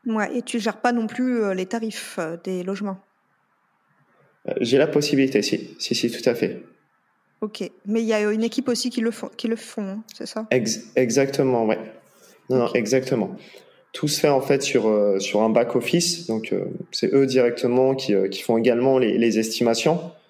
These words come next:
Speaker 2: Euh, donc en fonction de, de la capacité, en fonction des, des prestations du logement. Également une étude de marché sur, euh, sur la zone.
Speaker 1: Mhm.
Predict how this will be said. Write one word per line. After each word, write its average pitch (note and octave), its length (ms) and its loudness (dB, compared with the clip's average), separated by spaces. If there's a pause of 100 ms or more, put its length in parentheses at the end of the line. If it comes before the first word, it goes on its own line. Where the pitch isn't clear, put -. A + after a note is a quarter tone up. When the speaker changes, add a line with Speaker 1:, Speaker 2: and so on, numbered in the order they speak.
(520)
Speaker 2:
Euh, G2 400 -8 (240)
donc G3 180 -8
en G#2+ 60 0
fonction B2 580 0
de, G2+ 500 2
de A#2 80 0
la A2 120 6
capacité, C#3 840 2
en A#2+ 100 2
fonction A#2 440 -2
des, G#2 260 0
des G#2+ 140 0
prestations B2 640 0
du A#2 160 2
logement. C#3+ 480 2 (1160)
Également C3 640 4
une B2 140 4
étude - 260 -2
de A#2+ 60 6
marché A2+ 460 2
sur, G#2 300 -4
euh, G2 220 0
sur - 360 0
la A2+ 140 4
zone. C3 380 2 (640)
Speaker 1:
Mhm. A3+ 180 -2